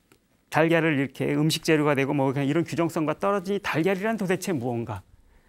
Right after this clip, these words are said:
이, 나를 이렇게 그 이 엄마로 만들거나 관객으로 만들거나 강사로 만들거나 딸로 만들거나 이렇게 하는 규정성과 무관한 나라는 건 도대체 무엇일까? 나, 그게 이제 나의 존재는 뭘까? 이런 질문이 될 수도 있겠죠.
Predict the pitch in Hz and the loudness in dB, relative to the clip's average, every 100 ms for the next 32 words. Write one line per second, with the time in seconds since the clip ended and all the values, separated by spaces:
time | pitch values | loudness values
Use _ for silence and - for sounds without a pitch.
0 | _ _ _ _ - - - - _ - | _ _ _ _ -16 -16 -16 -20 _ 0
1 | 139 160 175 156 143 - 147 147 151 139 | 2 4 4 2 0 -2 -2 -2 -2 -2
2 | 147 156 135 127 - - - - 139 165 | -2 -2 -2 -4 -8 -20 -12 -4 0 2
3 | 170 160 147 143 135 135 135 131 - 151 | 2 2 0 -2 -2 -2 -2 -4 -2 0
4 | 156 151 147 135 123 123 131 127 127 151 | 2 2 0 -2 -2 -4 -4 -4 -2 0
5 | 151 165 147 139 123 120 123 120 120 156 | 2 2 0 0 -2 -4 -4 -6 -2 0
6 | 180 208 190 160 147 127 127 117 - - | 0 0 -2 -2 -4 -4 -4 -6 -10 -20
7 | _ - 156 208 - 196 208 196 143 180 | _ -4 -4 -4 -4 -2 -2 -4 -4 -2
8 | 196 190 170 185 190 131 127 208 208 131 | -2 -4 -2 -2 -2 -2 -2 0 0 -2
9 | 107 _ - 123 123 175 233 254 214 180 | -6 _ -6 0 2 2 2 2 2 0
10 | 175 190 139 127 120 - 110 - 117 110 | -2 -2 -2 -2 -4 -6 -8 -8 -6 -4
11 | 123 170 226 202 175 - - - 190 214 | -2 0 0 0 -2 -4 -8 -2 0 0
12 | 165 185 214 160 147 156 147 220 208 165 | 0 0 0 0 -2 0 0 0 -2 -4
13 | 170 180 165 131 113 - 147 131 123 - | -2 -2 -4 -4 -6 -6 -6 -6 -8 -8
14 | 113 | -10